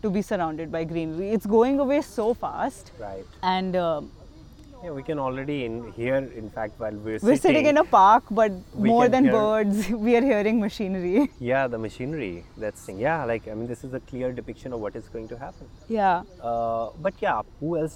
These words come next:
Speaker 2: did you meet?
Speaker 1: So, um, I met this young woman named Alex Crowder, and I had the most interesting conversation with her. Um, she is a florist,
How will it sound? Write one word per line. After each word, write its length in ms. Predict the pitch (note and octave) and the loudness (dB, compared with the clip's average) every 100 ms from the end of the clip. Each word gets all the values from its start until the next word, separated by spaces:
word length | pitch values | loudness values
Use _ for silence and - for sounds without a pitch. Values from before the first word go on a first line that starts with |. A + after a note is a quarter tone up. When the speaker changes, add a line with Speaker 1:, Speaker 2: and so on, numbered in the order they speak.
| C#3+ | -8
Speaker 2:
did 100 | G#2+ | -8
you 20 | F2+ | -10
meet? 240 | F2+ F2 - | -10 -14 -16
Speaker 1:
So, 560 | - - A3+ G#3 G#3+ - - F#3 | -6 4 6 6 4 2 4 4
um, 240 | F#3 F3+ E3+ - - - - | 4 0 -8 -12 -18 -6 4
I 180 | G#3 G#3 | 4 6
met 360 | G#3 G3+ G#3 - G3+ | 2 2 0 0 -4
this 280 | G3+ - - - G3+ | -4 -6 -14 0 2
young 180 | A3 A3+ | 4 4
woman 380 | F3+ F3 F3 F3+ | 0 -2 -4 -4
named 260 | E3+ F3 - F3 | -4 -6 -2 0
Alex 240 | E3+ F3+ - | 0 -2 -2
Crowder, 400 | F3+ D#3 D3 D#3+ A#3 - - - | -2 0 -2 -6 -8 -18 -20 -6
and 180 | F#3+ G3 G3+ | 0 2 4
I 20 | G#3 | 4
had 160 | F#3+ - - - - | 2 -4 -20 -10 -2
the 60 | A#3 | 2
most 180 | C4 - A#3 | 2 2 -2
interesting 360 | G#3+ - G#3 F3 | -4 -4 -4 -2
conversation 640 | F3 F3 F#3 E3+ D#3+ F#3 F3 | -4 -4 -6 -4 -4 -4 -2
with 160 | E3+ D#3+ | -2 -2
her. 180 | D3 E3+ - - - - - F#3+ | -6 -8 -14 -20 -20 -14 0 6
Um, 260 | F3+ F3+ F#3 | 6 4 -2
she 240 | - - C#4 | -4 0 2
is 20 | C#4+ | 4
a 80 | |
florist, 640 | F#4 C4+ G3 E3 F3+ - | 2 6 8 8 4 0